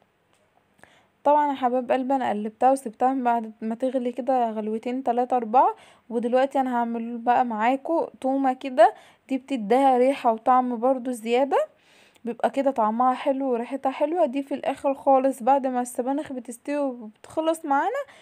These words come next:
بنعمل الخطوه دي. بس انا جبت كام فص توم كده ود-، ودقيتهم في الهون، وحطيت معاهم معلقه سمنه،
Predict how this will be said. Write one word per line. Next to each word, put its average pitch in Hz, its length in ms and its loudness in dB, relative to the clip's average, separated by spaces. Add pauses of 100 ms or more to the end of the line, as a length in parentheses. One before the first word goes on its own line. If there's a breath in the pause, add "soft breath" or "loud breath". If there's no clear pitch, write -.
(160 loud breath)
بنعمل 277 480 0
الخطوه 233 480 -4
دي. 196 200 -10 (340 soft breath)
بس 254 300 0
انا 277 240 -2
جبت 269 440 -10
كام 277 180 2
فص 285 300 -2 (120)
توم 262 220 -4
كده 240 300 -4
ود-، 208 200 -12
ودقيتهم 285 720 -6
في 285 160 -10
الهون، 285 360 -2 (400 loud breath)
وحطيت 277 500 -2
معاهم 277 320 0
معلقه 269 420 2
سمنه، 403 520 -4